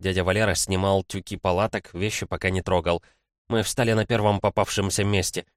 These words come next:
Место для постоянного лагеря будем искать завтра, а пока нужно приготовить все для ночевки. Женщины вынесли две канистры с пресной водой, попить, умыться. Я, закончив с туалетом, помогал с палатками.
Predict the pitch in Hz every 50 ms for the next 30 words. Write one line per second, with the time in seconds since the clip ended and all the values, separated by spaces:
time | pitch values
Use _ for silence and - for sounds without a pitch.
0 | _ _ _ _ 110 110 110 - - 110 98 85 90 92 87 - 90 - - 101
1 | 95 104 110 113 113 110 113 113 110 110 110 104 113 110 107 98 98 107 110 104
2 | 101 98 - - 107 104 95 95 104 98 82 - - 82 78 76 - _ - 80
3 | 78 78 - 87 90 - 104 104 101 90 90 82 85 90 87 - 87 80 87 80
4 | - - 98 101 101 95 - - - - 80 71 73 76 76 78 85 - - 82
5 | 71 - - - 64 - _ _ _ _ _ _ _ _ _ _ _ - 92 123
6 | 143 156 147 - 143 139 127 113 123 131 135 123 - - 120 110 98 110 117 110
7 | - 117 113 127 131 123 - 120 110 107 101 - - 110 113 110 110 - 110 107
8 | 107 98 110 110 101 104 98 90 85 - _ _ _ _ _ _ - 98 90 -
9 | - 110 117 - - 87 80 82 92 92 - - - - _ _ _ _ _ _
10 | _ _ _ _ - 87 107 113 123 120 110 98 - 107 101 90 - 92 - -
11 | - 107 98 95 95 110 117 - 104 95 90 - 95 92 92 90 90 90 90 87
12 | - - 101 95 101 107 - - - 90 82 78 -